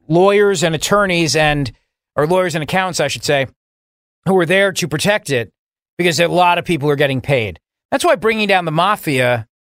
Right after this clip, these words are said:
was a challenge. You know, I mean, it's one thing to bust a guy for being a button pusher. "I push buttons, Senator."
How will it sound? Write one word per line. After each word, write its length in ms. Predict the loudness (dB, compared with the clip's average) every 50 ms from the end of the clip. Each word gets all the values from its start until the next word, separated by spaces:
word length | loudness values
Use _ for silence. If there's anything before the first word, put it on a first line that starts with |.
| _ _ -2
was 160 | 0 0 0
a 60 | 0
challenge. 720 | 0 2 2 2 2 0 -6 -8 -10 -14 -14 -14 -14 -18 _ _ _ _ _
You 60 | -6 -4
know, 100 | -4 -2
I 40 |
mean, 100 | -2 -4
it's 100 | -4 -2
one 160 | -2 -2 -2 -2
thing 160 | -2 -2 0
to 140 | -2 -2 -4
bust 520 | -6 -14 -18 -8 -4 -2 -2 -2 -4 -6
a 40 | -4
guy 260 | -2 0 0 -2 -2
for 180 | -4 -4 -4 -2
being 220 | -2 -2 -2 -2
a 40 | -2
button 300 | 0 0 -2 -2 -2 -4
pusher. 460 | -2 -2 -2 -2 -2 -2 -4 -4 -6 _ _ _ _ _ _ -6
"I 160 | -4 -4 -4
push 280 | -4 -4 -6 -6 -6 -4
buttons, 360 | -4 -4 -4 -4 -6 -4 -2
Senator." 440 | 0 0 0 0 0 -2 -2 -2